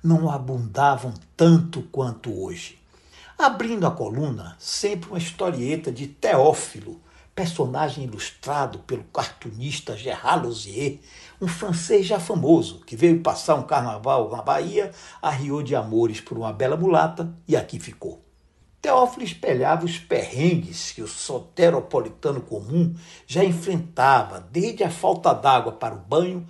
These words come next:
até a carteira <laughs> tungada na condução. Quem ler hoje esses textinhos anônimos encontrará neles as raízes do imenso escritor em formação.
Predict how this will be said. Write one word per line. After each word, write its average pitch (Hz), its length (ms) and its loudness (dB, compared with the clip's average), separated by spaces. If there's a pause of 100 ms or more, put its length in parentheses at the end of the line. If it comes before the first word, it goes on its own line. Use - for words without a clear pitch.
(320)
até - 360 0
a 151 60 4
carteira 131 920 -6
<laughs> - 80 -14
tungada 117 680 0
na 104 120 -6
condução. 107 680 -8 (720)
Quem 302 240 2
ler 156 640 6
hoje 139 420 0
esses - 340 -6
textinhos - 600 -6
anônimos 110 800 -6 (320)
encontrará 175 720 2
neles 139 760 4
as 156 200 -2
raízes 156 640 -2
do 143 140 -6
imenso 170 760 0
escritor - 540 -6
em 120 40 -8
formação. 101 600 -12